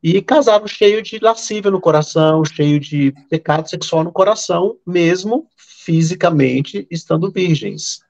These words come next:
né? Então, o, o foco foi errado. O foco não foi o coração, o foco foi o comportamento. E é esse cuidado que a gente tem que ter quando a gente orienta tanto os solteiros que ainda não casaram, quanto os viúvos, os divorciados.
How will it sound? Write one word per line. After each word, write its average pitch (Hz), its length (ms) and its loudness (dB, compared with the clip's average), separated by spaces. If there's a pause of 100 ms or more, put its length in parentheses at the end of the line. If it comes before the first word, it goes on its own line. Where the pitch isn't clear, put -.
(140)
né? 123 280 -6 (1000)
Então, 214 360 4
o, 196 280 -4
o 165 40 -8
foco 277 280 0
foi 269 100 4
errado. 127 420 -2 (140)
O 147 100 -16
foco - 320 0
não 233 80 -6
foi 262 160 2
o - 20 -2
coração, 135 460 -2
o 101 60 -12
foco 165 260 -4
foi 190 120 -6
o - 20 -12
comportamento. 185 840 0
E 160 120 0
é - 40 6
esse 220 180 0
cuidado 208 260 -2
que - 80 -12
a - 20 -8
gente 180 80 -12
tem 190 100 -4
que - 100 -20
ter 160 260 2
quando 156 200 -4
a 143 40 -2
gente 139 420 -4
orienta 139 680 2 (500)
tanto 277 200 0
os 196 60 -6 (100)
solteiros 160 440 0
que - 80 0
ainda 139 140 2
não 135 120 2
casaram, 147 460 2
quanto 202 360 0
os 220 180 -6
viúvos, 196 560 -2
os 139 80 -2
divorciados. 147 960 0